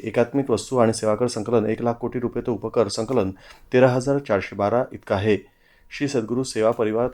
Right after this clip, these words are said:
ट्रस्ट, ट्रस्टतर्फे गणेश याग दोन हजार पंचवीसच्या निमित्तानं केंद्रीय मंत्री नितीन गडकरी यांना धर्मोपासक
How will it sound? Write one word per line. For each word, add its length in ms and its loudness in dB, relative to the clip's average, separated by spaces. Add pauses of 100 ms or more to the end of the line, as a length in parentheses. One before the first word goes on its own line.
ट्रस्ट, 220 -4 (580)
ट्रस्टतर्फे 720 2 (400)
गणेश 300 4
याग 100 4
दोन 220 -2
हजार 160 2
पंचवीसच्या 460 -6
निमित्तानं 360 -2
केंद्रीय 340 -2
मंत्री 260 -4
नितीन 280 -4
गडकरी 280 -6
यांना 200 -2
धर्मोपासक 520 -4